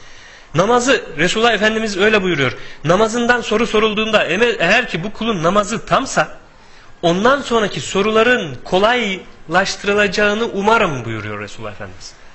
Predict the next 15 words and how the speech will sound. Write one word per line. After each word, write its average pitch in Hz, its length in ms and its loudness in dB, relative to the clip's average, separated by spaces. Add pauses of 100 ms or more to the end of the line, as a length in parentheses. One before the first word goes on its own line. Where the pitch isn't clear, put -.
(140)
Bakın, 135 220 -2 (920)
eğer 151 260 2
namazını 180 1040 0
kıldıysa 185 500 0
kul, 254 180 0 (320)
ondan 196 280 2
sonra 233 220 0
sorulacak 220 460 2
sorularda 220 540 0 (440)
belki 247 360 0 (340)
Allahu 220 320 2
Teala 220 500 2 (340)
rahmet 202 340 2
eder, 151 240 2
kolaylaştırılır. 185 840 0